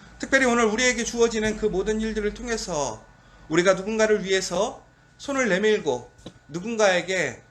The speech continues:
온전하게, 공평하게 대할 수 있다면 그렇게 행하는 것이 마땅한 것임을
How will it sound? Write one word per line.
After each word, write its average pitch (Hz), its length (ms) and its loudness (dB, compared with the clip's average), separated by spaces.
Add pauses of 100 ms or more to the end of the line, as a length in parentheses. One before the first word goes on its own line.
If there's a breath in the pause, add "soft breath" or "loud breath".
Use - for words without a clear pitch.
온전하게, 170 580 -4
공평하게 214 640 -2
대할 165 240 -4
수 170 120 -10
있다면 143 640 -4 (260 loud breath)
그렇게 143 280 -8
행하는 240 400 -6
것이 143 360 -4 (200 loud breath)
마땅한 208 500 -2
것임을 160 480 -8